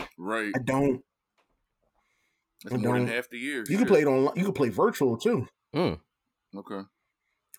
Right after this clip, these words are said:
Speaker 2: I've been seeing people on, online, like, they set up,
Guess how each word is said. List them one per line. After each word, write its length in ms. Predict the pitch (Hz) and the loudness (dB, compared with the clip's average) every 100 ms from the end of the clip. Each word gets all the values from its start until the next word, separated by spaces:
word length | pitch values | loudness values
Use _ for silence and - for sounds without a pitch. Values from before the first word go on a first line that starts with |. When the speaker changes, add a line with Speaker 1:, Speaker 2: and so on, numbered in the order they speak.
| - | -4
Speaker 2:
I've 160 | 135 | 0
been 140 | 156 147 | 0 0
seeing 300 | 156 143 131 | 2 2 2
people 300 | 151 139 131 127 | 2 2 4 4
on, 300 | 120 117 107 _ _ _ _ _ _ _ - | 2 0 -4 _ _ _ _ _ _ _ -4
online, 680 | 131 117 123 180 165 117 110 | -2 0 2 2 2 0 -2
like, 140 | 98 | -2
they 140 | 143 | -2
set 280 | 156 - 120 | -2 -2 -2
up, 220 | 113 104 | -2 -4